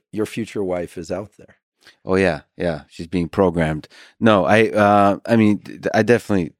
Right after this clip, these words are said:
Speaker 2: I definitely believe that. I mean, first of all, I, I just love people, and I fall in love very easily with people, with objects, with things, with,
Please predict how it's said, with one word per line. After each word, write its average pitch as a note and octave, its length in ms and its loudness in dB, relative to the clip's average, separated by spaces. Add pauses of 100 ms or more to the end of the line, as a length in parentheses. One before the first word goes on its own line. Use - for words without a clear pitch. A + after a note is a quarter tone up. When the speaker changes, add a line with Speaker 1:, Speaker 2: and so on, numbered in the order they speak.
Speaker 2:
I E2+ 80 -8
definitely F2 380 -4
believe D#2+ 200 -6
that. D#2 120 -4
I - 20 -2
mean, G2 140 2
first A#2+ 240 0
of G#2 60 4
all, F#2 60 6
I, F2+ 120 2 (320)
I F2+ 80 0
just F#2+ 240 -2
love F2+ 320 0
people, F2 420 -4
and F2 100 0
I E2+ 60 -2
fall F#2 300 0
in F2 100 -2
love F2 220 2
very E2 260 0
easily E2 340 0
with D#2+ 200 -4
people, E2 340 -2
with D#2 160 -6
objects, D#2 500 -4
with D2+ 120 -14
things, D#2+ 420 -4
with, D2+ 180 -10